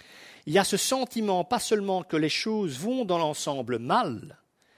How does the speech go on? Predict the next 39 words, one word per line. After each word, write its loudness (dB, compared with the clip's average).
mais 4
encore 4
que 0
les 6
choses -4
ne -2
sont -2
pas 2
comme 2
elles 4
devraient 4
être. 0
Quand -2
on 2
dit, « 2
Comment 4
c'est 4
possible 2
qu'un 0
enfant 2
meure ? » -4
Qu'est-ce -6
qu'on -6
dit -4
en -6
fait ? -16
Qu'il -12
ne -10
devrait -6
pas -10
mourir. -12
Où -10
est-ce -10
qu'on -10
a -6
été -10
tiré -12
cette -16
idée-là ? -12